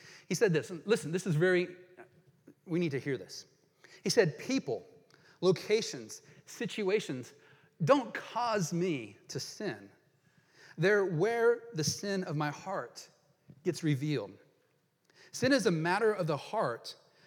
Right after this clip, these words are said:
before it is ever an issue of behavior. This means that your and my biggest problem in life exists inside us and not outside us. It is the evil inside me that connects to the evil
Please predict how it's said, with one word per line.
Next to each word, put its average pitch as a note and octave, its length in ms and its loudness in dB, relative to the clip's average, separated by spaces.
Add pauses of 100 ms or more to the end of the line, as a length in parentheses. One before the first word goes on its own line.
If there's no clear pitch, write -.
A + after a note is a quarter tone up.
(180)
before F#3+ 300 4
it E3+ 80 4
is D#3 180 -2 (140)
ever E3+ 460 0 (400)
an D3 180 -8
issue E3 340 0
of C3 120 -6
behavior. C3+ 600 -6 (800)
This G#3+ 200 6
means D#3+ 520 -2 (240)
that D3 160 2
your F#3 400 -2 (240)
and G#3+ 340 -4
my F#3+ 220 -4
biggest F#3 400 2
problem F3 320 -2
in D#3+ 120 -2
life D#3+ 300 -6
exists E3+ 600 0
inside G3+ 580 -2
us - 280 -20 (720)
and F3 240 2
not G3+ 360 -4 (300)
outside C#3+ 480 -2
us. - 240 -16 (240)
It - 80 4
is F#3+ 140 6
the G3 240 -4
evil A3+ 240 2
inside F#3+ 520 0
me F#3 120 4
that - 120 -6
connects F3+ 360 -6
to F#3+ 100 -6
the F3 260 -2
evil E3 320 -2